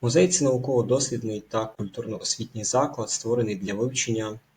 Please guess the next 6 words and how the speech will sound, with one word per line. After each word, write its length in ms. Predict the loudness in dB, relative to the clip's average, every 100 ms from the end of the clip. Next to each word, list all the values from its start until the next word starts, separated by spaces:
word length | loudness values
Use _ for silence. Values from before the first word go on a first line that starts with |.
| _ _
збереження, 640 | -12 -6 2 4 4 0
використання 760 | -2 -6 -6 -4 0 2 2 0
та 140 | -4 -8
популяризації 960 | -8 -6 -4 -4 -4 -6 -4 -2 -4 -6
музейних 380 | -6 -4 -6 -8
предметів 560 | -12 -6 -4 -6 -10